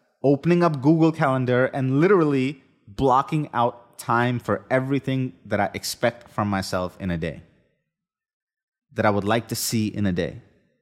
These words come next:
I even scheduled shower times and times off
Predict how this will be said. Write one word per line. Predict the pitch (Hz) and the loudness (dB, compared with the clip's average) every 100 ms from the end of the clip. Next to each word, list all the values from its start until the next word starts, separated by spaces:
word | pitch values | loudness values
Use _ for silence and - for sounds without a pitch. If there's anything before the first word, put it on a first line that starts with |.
| _ _ _ _ _ _ _ _ _ | _ _ _ _ _ _ _ _ _
I | - 139 | 2 4
even | 165 143 | 6 4
scheduled | 131 - 127 113 101 87 - | 0 0 0 2 -2 -2 -8
shower | - 117 131 131 | 0 2 2 0
times | - 123 123 127 120 - | 0 -2 -2 -4 -6 -6
and | 92 85 | -6 -6
times | - 98 95 90 - | -2 0 0 -4 0
off | 123 131 - - | 2 2 0 -6